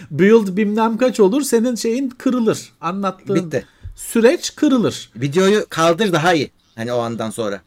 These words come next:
Speaker 2: Tabii ki, tabii ki, tabii ki. O yüzden ben hani öyle rehber türü şeylere girmiyorum. Hele böyle mesela işte Xbox'ı sökmek falan gibi garantisini şey yapacak.
Speaker 1: Ya.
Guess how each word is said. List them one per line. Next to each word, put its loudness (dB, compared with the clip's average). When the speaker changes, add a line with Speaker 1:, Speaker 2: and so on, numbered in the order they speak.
Speaker 2:
Tabii 2
ki, -4
tabii -2
ki, -8
tabii -4
ki. -8
O -4
yüzden -4
ben -6
hani -4
öyle -4
rehber -6
türü -10
şeylere -6
girmiyorum. -4
Hele -2
böyle 0
mesela -4
işte -4
Xbox'ı -8
sökmek -8
falan -4
gibi -4
garantisini -6
şey -8
yapacak. -6
Speaker 1:
Ya. -8